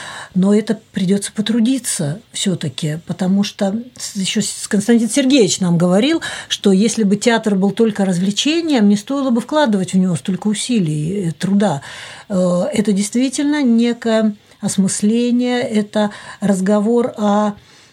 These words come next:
э, вот непостижимых противоречиях нашей жизни. В принципе, все эти двадцать семь историй, они объединены одним общим посылом,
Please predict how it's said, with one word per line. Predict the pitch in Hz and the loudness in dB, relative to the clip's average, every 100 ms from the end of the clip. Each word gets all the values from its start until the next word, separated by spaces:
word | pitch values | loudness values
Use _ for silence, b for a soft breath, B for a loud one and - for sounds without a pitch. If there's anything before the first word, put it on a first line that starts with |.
| _ 240 | _ -6
э, | 240 | -4
вот | 208 220 | -2 2
непостижимых | 214 214 220 247 214 233 - | 4 4 2 0 2 2 2
противоречиях | 233 226 226 226 220 233 226 214 202 | -2 0 2 4 4 2 0 -2 0
нашей | 208 208 - 214 | 0 0 0 0
жизни. | 190 196 208 180 185 | 2 2 2 2 0
В | - | -2
принципе, | - 262 285 269 - 214 214 202 | -2 0 2 0 -2 -2 0 0
все | 196 247 247 | 0 0 0
эти | - | 0
двадцать | 208 202 226 220 208 | 0 0 0 -2 -4
семь | - 220 | 0 2
историй, | 208 - 277 294 254 | 2 -2 -2 0 0
они | 247 202 220 | 2 2 2
объединены | 220 202 196 208 233 254 254 | 0 0 2 2 2 2 0
одним | 190 220 220 | 2 2 2
общим | 226 220 202 180 | 0 -2 -4 -4
посылом, | 202 - 269 285 226 | -4 -4 -4 -2 0